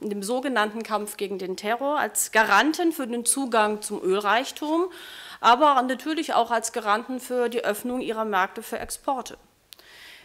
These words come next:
Wir sagen als Linke, Demokratie und Menschenrechte sind nicht länger den Interessen der Wirtschaft unterzuordnen. Wir bleiben deswegen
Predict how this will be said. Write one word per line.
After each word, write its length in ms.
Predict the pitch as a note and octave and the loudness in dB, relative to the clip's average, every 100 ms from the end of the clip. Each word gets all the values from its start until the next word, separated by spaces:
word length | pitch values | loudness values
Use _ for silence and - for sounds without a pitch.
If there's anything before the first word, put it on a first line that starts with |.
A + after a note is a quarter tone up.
| _ | _
Wir 160 | A#3 D#4+ | 0 4
sagen 340 | D#4+ D#4 D#4 | 6 6 4
als 220 | D4+ D4 | 0 0
Linke, 480 | C#4 C#4 D4 C#4 C#4 A#3 | 0 0 2 2 0 -2
Demokratie 880 | A#3+ B3 A#3 A3 A3 - D#4 F4 - - _ | 0 0 0 -2 -2 -2 -2 -2 -8 -20 _
und 220 | B3+ D4+ C#4 | 0 2 4
Menschenrechte 880 | B3+ C4 G3 F3 E3 F3 - A#3+ B3 - - | 2 0 -4 -2 -2 -2 -2 -2 -4 -14 -10
sind 300 | - C4 C4+ | -2 0 2
nicht 260 | D4 C#4+ A#3 | 2 0 0
länger 400 | G#3+ B3 C4 C4 | 2 4 2 0
den 100 | B3 | -4
Interessen 640 | F#3+ A3+ A3+ G#3 G#3+ A#3+ A#3 A#3 - | -2 -2 -2 -2 -2 -4 -6 -8 -6
der 140 | G#3+ G3+ | -2 0
Wirtschaft 520 | G#3+ - G#3+ - - | 0 0 -4 -2 -2
unterzuordnen. 840 | G#3 F3+ E3 - C#3+ B2+ - - _ - | -4 -4 -8 -8 -10 -14 -14 -16 _ -2
Wir 140 | B3 | 0
bleiben 380 | C4+ B3+ C4+ C#4+ | 2 4 4 2
deswegen 560 | B3+ B3+ B3+ B3+ B3 | 0 0 0 -2 -2